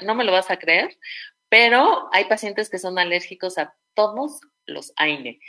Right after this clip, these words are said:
Entonces, qué maravilla que existe el paracetamol, que como te decía, tiene un, este, un mecanismo de acción diferente. Si tu paciente es alérgico a todos los aine, dale paracetamol o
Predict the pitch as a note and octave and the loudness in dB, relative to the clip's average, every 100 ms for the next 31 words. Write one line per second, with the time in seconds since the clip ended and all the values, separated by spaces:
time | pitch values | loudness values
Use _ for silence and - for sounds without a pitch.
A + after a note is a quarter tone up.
0 | - - D#3+ D#3+ F#3+ G3 A3+ A3+ G3+ F#3+ | -20 -8 -6 -2 -2 2 2 2 -2 2
1 | F3 E3 E3+ D#3+ D3 E3+ E3 D3 - C#3+ | 2 2 0 0 -6 -8 -8 -8 -6 -6
2 | D#3 - G3+ A#3 B3 A3+ F4+ - - - | -4 -6 -4 -2 0 0 -2 -6 -8 -4
3 | D#3 D#3+ D#3+ D#3+ F#3 F3 F#3 F3 F3+ F3 | -4 -2 -2 0 0 0 0 2 4 4
4 | E3+ E3 E3+ E3+ E3+ - - D3+ C#3 C3+ | 2 -2 -2 0 -2 -2 0 2 4 2
5 | C3+ C3+ _ - - - - - F3 F#3 | -2 -14 _ -20 -16 -16 -16 -8 -2 0
6 | F#3 F3 F3+ F#3+ F3+ E3 D#3+ F#3 F3 F3+ | 2 0 0 2 4 4 2 -2 -2 -2
7 | F#3 F#3 F#3+ F#3+ G3+ F#3 F#3 G#3 B3+ C4 | 0 0 0 -2 -2 0 2 2 2 2
8 | C4+ C4 A3+ G#3+ - A3 F3+ - G3 F3+ | 4 4 4 2 0 0 0 2 2 2
9 | D#3+ F3+ F#3 G3+ C4 - - E3+ E3 D#3 | 2 2 2 2 -2 -2 0 2 2 0
10 | D#3 F3 E3+ F3+ G3 B3 - F3+ G3 D#4+ | 0 -2 -4 0 0 0 0 4 4 4